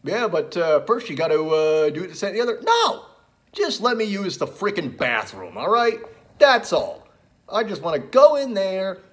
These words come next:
do what I gotta do, and then get out. Maybe I don't wanna get a bag of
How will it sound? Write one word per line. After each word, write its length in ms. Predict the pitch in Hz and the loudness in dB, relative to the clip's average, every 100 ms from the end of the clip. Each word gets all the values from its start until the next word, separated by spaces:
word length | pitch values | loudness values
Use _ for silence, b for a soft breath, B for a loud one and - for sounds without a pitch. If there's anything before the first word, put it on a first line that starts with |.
| _ | _
do 80 | - | -2
what 80 | 269 | 0
I 80 | 254 | 2
gotta 160 | 233 | 2
do, 280 | 202 180 190 | 2 4 2
and 140 | - 151 | 0 -4
then 140 | 151 | -2
get 160 | 139 127 | -2 -2
out. 220 | 87 - _ _ | -4 -14 _ _
Maybe 240 | 180 294 294 | -4 0 4
I 20 | |
don't 200 | 269 226 | 4 2
wanna 220 | 240 233 | 0 0
get 320 | 202 202 196 - | 0 2 2 -2
a 60 | 131 | -6
bag 500 | - 143 139 131 123 | 0 2 2 0 -2
of 400 | 120 110 104 | -4 -6 -10